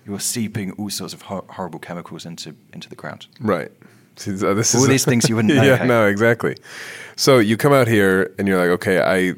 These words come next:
Speaker 2: this is a, this is a broken process."
Speaker 1: Yep.
Speaker 2: What do you do with Tulip?
Speaker 1: Yeah, so you've got this bad customer experience. You've then got this lack of choice. You've got these large corporate brands who are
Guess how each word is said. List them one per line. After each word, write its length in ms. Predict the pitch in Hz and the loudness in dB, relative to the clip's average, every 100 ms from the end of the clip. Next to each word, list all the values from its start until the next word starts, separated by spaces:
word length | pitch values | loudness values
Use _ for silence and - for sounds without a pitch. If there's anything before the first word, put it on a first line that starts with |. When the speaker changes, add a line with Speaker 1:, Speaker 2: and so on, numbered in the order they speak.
| _ | _
Speaker 2:
this 320 | 71 95 107 107 | -6 -2 0 -2
is 160 | 87 | -2
a, 120 | 87 - - | -4 -6 -6
this 260 | 95 98 | -4 -4
is 100 | 98 | -2
a 60 | 92 | -2
broken 360 | 80 76 73 73 | 0 -4 -4 -8
process." 640 | 60 67 76 67 - - - _ _ _ - - | -6 -6 -8 -8 -10 -12 -20 _ _ _ -20 -14
Speaker 1:
Yep. 160 | - - _ | -14 -14 _
Speaker 2:
What 460 | - - 76 80 - - _ _ | -16 -8 -2 -2 -4 -20 _ _
do 80 | 82 | -8
you 120 | 76 | -6
do 200 | 71 73 | -4 -6
with 180 | 64 - | -8 -10
Tulip? 400 | - 69 53 - - - _ - _ - _ _ _ _ | -12 -12 -12 -14 -18 -20 _ -20 _ -20 _ _ _ _
Speaker 1:
Yeah, 260 | 113 127 98 | 0 2 2
so 160 | - | 0
you've 100 | 120 | -2
got 180 | 117 - | 0 0
this 160 | 127 113 | 0 -4
bad 520 | - _ 131 143 151 | -10 _ -2 0 0
customer 300 | - 131 120 | -4 -4 -4
experience. 640 | - - 95 87 98 - - - | -4 -4 -4 -4 -4 -8 -8 -12
You've 160 | 101 98 | -8 -4
then 120 | 107 | -4
got 140 | - | -4
this 160 | 98 - | -8 -4
lack 240 | 107 - | -4 -6
of 80 | 95 | -12
choice. 340 | - 90 92 | -8 -6 -6
You've 120 | 92 - | -10 -12
got 100 | 90 | -14
these 160 | 85 | -10
large 220 | 95 92 | -8 -8
corporate 340 | - 92 85 78 | -8 -12 -12 -12
brands 400 | 87 85 80 - | -12 -10 -12 -14
who 220 | 82 78 | -14 -10
are 340 | 80 80 80 | -8 -6 -6